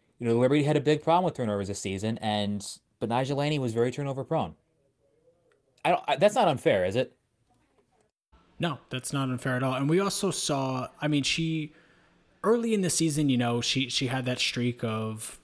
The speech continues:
Speaker 2: eighteen, twenty point games. It, it seemed like she was just kinda,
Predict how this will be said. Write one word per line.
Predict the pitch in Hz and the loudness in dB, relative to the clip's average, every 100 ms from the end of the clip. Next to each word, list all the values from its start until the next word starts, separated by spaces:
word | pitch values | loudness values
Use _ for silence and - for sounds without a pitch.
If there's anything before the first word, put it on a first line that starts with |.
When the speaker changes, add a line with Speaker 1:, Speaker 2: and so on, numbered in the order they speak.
| - | -8
Speaker 2:
eighteen, | 131 - 131 123 | -6 -6 -6 -4
twenty | - 120 117 | -4 -2 0
point | 131 120 | 0 0
games. | 117 113 117 117 | -2 0 0 -2
It, | 120 - | -6 -6
it | 131 | -4
seemed | - 131 | 0 2
like | 117 | 0
she | - | 0
was | 120 | -2
just | 131 - | -2 -2
kinda, | 120 113 | -2 -4